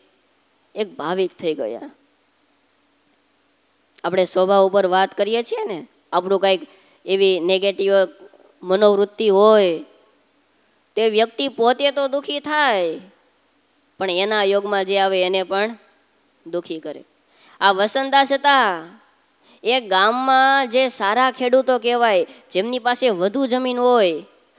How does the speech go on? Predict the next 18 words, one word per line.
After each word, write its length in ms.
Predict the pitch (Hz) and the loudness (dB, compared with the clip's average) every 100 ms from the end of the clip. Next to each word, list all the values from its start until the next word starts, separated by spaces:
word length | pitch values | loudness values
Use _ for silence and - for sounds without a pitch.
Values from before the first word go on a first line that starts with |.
| _ _ - | _ _ -2
એમાંના 400 | 208 240 240 233 | 0 2 2 2
એક 280 | 220 240 214 - - | 2 2 0 -10 -8
આ 100 | 202 | -4
વસંતદાસ 640 | 180 202 220 214 190 170 151 | -2 -2 -2 -2 -2 -4 -6
હતા. 240 | 147 107 - _ _ _ _ _ - | -10 -14 -18 _ _ _ _ _ -8
ઘણી 240 | 185 247 | -2 0
બધી 280 | 254 247 269 | 0 0 0
એમની 220 | 254 269 | -2 -2
પાસે 300 | 254 262 269 | -2 0 0
જમીન 360 | 185 214 269 226 | -2 -2 -2 -2
હતી, 260 | 185 160 - _ - | -4 -6 -12 _ -10
ગાયો, 540 | 180 190 214 214 202 | -2 2 4 4 2
ભેંસો, 640 | 165 185 208 220 208 180 - _ _ _ _ | 0 -4 -4 0 2 0 -2 _ _ _ _
પૈસા, 440 | 196 208 226 214 196 | -2 -2 -2 -2 -2
સંપત્તિ, 560 | 214 214 214 233 240 | -6 -8 -8 -6 -4
ઘણું 360 | 190 254 311 269 | -2 2 2 2
બધું 320 | 240 214 180 | 0 0 -2
હતું. 280 | 151 139 | -2 -10